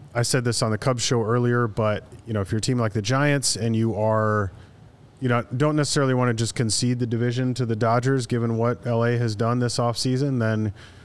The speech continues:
uh, maybe that prompts a shift in strategy. And Sean, like you said, we have, we don't have as much luck getting guys to come here, uh,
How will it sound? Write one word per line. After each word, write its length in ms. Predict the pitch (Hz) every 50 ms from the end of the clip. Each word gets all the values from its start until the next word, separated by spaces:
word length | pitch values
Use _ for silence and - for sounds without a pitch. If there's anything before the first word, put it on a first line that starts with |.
| - - -
uh, 260 | 120 117 113 110 110 107
maybe 320 | 104 107 110 117 117 127
that 420 | 123 123 123 123 127 120 - - -
prompts 380 | - 127 117 123 123 - -
a 60 | 131 120
shift 300 | - - 135 123 - 139
in 80 | 123
strategy. 640 | 117 - - 127 120 127 135 139 131 143 147 151 139
And 240 | 120 110 107 101 - - - - - - - - - - - - - - - - - - - - -
Sean, 260 | - - - 107 110
like 200 | 113 113 110 -
you 80 | 117 110
said, 280 | - - 131 123 139 147
we 140 | 139 120
have, 200 | 113 120 110 -
we 140 | 107 117 123
don't 140 | 117 127 123
have 140 | 127 123 120
as 160 | 123 113 113
much 280 | 123 127 127 - - 127
luck 260 | 123 131 143 - -
getting 260 | - 120 120 120 113
guys 260 | 117 113 113 113 107 -
to 80 | 113
come 220 | - - 120 113 113
here, 280 | 117 113 110 107 -
uh, 60 | -